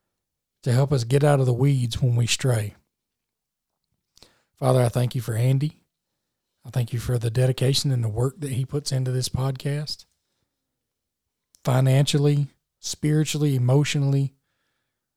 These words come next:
Father, I thank you that he is focused on his Kairos time. Father, just thank you so much for that. I thank you for his family. I thank you for Jennifer, and I thank you for Easton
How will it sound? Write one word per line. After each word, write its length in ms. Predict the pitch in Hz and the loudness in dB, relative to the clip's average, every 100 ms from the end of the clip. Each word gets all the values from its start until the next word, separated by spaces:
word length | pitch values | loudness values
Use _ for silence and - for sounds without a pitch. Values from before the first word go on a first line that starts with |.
| _ _ _ | _ _ _
Father, 280 | 143 131 123 | 0 2 2
I 100 | 117 | 2
thank 300 | 147 143 147 | 0 0 0
you 160 | 143 | 0
that 220 | 127 123 | 2 0
he 140 | - 139 | 0 -2
is 100 | 113 | -2
focused 520 | - 139 - 127 - | 0 0 0 -4 -2
on 200 | 131 120 | -2 0
his 180 | 113 - | -2 -4
Kairos 520 | 147 151 139 117 - | -2 2 2 2 0
time. 360 | 120 107 110 - _ _ _ _ _ _ _ _ _ _ _ _ _ _ _ _ _ _ _ _ _ _ _ _ _ _ _ | -4 -6 -8 -14 _ _ _ _ _ _ _ _ _ _ _ _ _ _ _ _ _ _ _ _ _ _ _ _ _ _ _
Father, 260 | 139 123 120 | -4 -2 0
just 260 | 120 - | 0 0
thank 220 | 143 131 | 2 2
you 60 | 131 | 0
so 180 | - 131 | 0 2
much 300 | 123 135 - | 4 2 0
for 120 | 123 | -6
that. 280 | 110 113 - _ _ _ _ _ | -8 -8 -14 _ _ _ _ _
I 60 | 131 | 0
thank 260 | 139 131 | 0 0
you 60 | 131 | -4
for 320 | - 123 110 _ _ _ _ _ _ | -2 -2 -4 _ _ _ _ _ _
his 180 | 123 - | -8 -2
family. 380 | 147 143 131 | 2 2 2
I 40 | 117 | 2
thank 200 | 135 123 | -2 -4
you 60 | |
for 100 | 120 | -6
Jennifer, 400 | 110 123 127 120 | -2 0 0 -2
and 100 | 131 | -4
I 60 | 117 | -4
thank 240 | - 123 | -4 -6
you 60 | - | -6
for 140 | - | -12
Easton 540 | - 139 135 - 127 | -2 0 0 0 -2